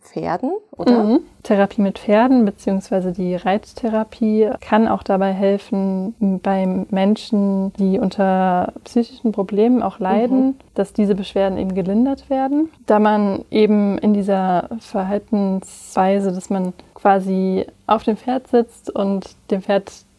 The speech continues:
Speaker 2: durch die Bewegung, die man macht, Anweisungen vermittelt,
Speaker 1: Mhm.
Speaker 2: da auch selbst eine Verhaltensänderung in einem selbst wahrnehmen kann, beziehungsweise
Speaker 1: Ja.
Speaker 2: auch mehr Se-, Selbstvertrauen bekommt,
Speaker 1: Ja.
Speaker 2: was dann natürlich Auswirkungen auch auf die eigene Gesundheit hat.
Speaker 1: Ja, auch bei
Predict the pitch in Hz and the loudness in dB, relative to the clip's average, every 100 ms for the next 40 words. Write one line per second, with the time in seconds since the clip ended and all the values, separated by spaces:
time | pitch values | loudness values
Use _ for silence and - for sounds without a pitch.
0 | 220 220 - 214 196 185 185 190 220 226 | -2 -2 0 -2 0 0 0 2 4 2
1 | 196 190 190 190 185 190 233 - 202 220 | 0 -6 -6 -4 -2 -4 -4 -4 0 2
2 | 214 190 185 190 - 190 190 - 233 233 | 2 0 -2 -6 -4 -2 -2 0 2 2
3 | 202 277 208 202 208 196 - 208 208 - | 0 0 4 6 6 4 2 0 0 -2
4 | 202 196 180 - 196 190 220 196 196 190 | -2 -2 -4 -4 -4 -2 -4 -4 -2 -2
5 | 190 185 190 185 - 196 185 185 196 - | -2 -4 -4 -4 -4 -2 0 -2 -2 -6
6 | - 190 196 185 175 185 - 175 180 180 | 0 2 2 2 -2 -2 0 0 0 -2
7 | 185 202 202 185 - 190 185 180 196 190 | -2 0 2 0 -2 -2 0 0 0 0
8 | - 185 180 190 185 180 175 - 220 302 | -2 -6 -4 -2 -2 -2 -4 2 2 2
9 | - 196 190 - 196 - 190 185 202 - | -2 -8 -8 -6 -4 -2 -4 0 0 2
10 | 190 - 185 185 190 185 175 185 - - | 0 2 0 0 0 0 -2 -6 -6 -2
11 | 185 185 180 185 175 180 202 196 - 208 | 0 2 0 0 -2 -4 -6 -8 -8 -10
12 | 196 - - 220 202 - 196 - - 190 | -10 -16 -6 -4 -4 -6 -8 -4 2 4
13 | 180 175 | 4 2